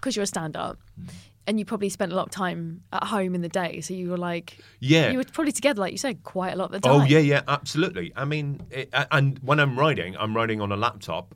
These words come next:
Speaker 2: and her head is on my lap. I mean,
Speaker 1: Yeah.
Speaker 2: it's, the laptop's never on my lap.
Speaker 1: <laughs>
Speaker 2: Her head is on my lap. So she's always there.
Speaker 1: Yeah.
Speaker 2: You know, and that's not, I'm not, I would never have ever said, "Oh, she's always there." She's always there. It's brilliant.
Speaker 1: Yeah.
Speaker 2: And it is,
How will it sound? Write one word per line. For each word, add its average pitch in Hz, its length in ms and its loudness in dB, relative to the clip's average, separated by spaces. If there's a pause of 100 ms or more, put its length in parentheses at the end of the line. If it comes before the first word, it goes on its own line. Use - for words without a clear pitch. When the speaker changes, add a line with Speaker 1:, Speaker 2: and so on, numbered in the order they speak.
(140)
Speaker 2:
and 101 340 -2 (140)
her 123 180 2
head 117 320 2
is 95 140 -4
on 104 140 0
my 104 140 2
lap. 107 300 -2
I - 60 -12
mean, 101 80 -6
Speaker 1:
Yeah. 113 400 -2
Speaker 2:
it's, - 300 -12 (440)
the 110 80 -4
laptop's 117 480 0
never 117 280 0
on 104 100 0
my 101 160 2
lap. 104 260 0
Speaker 1:
<laughs> - 80 -10
Speaker 2:
Her 107 200 -2
head 120 260 0
is 104 120 -4
on 101 100 -4
my 98 140 -2
lap. 110 180 -2 (120)
So - 160 -4
she's 135 280 -2 (100)
always 123 420 2
there. 113 300 -6 (100)
Speaker 1:
Yeah. 196 440 -6
Speaker 2:
You 110 80 -2
know, 120 180 4
and 131 120 0
that's - 240 0
not, - 460 -6 (420)
I'm 110 140 -2
not, 135 160 -2 (240)
I 107 120 2
would 117 180 0
never 123 420 0
have 98 140 -2
ever 98 160 0
said, 90 240 -6 (160)
"Oh, 101 120 -6
she's 90 200 -8
always 98 340 0
there." 85 220 -6 (200)
She's 107 220 -10
always 117 220 -4
there. 143 180 -4 (300)
It's - 80 -20
brilliant. 175 340 -6
Speaker 1:
Yeah. - 40 -18 (760)
Speaker 2:
And 107 100 2
it 110 100 0
is, 113 400 -6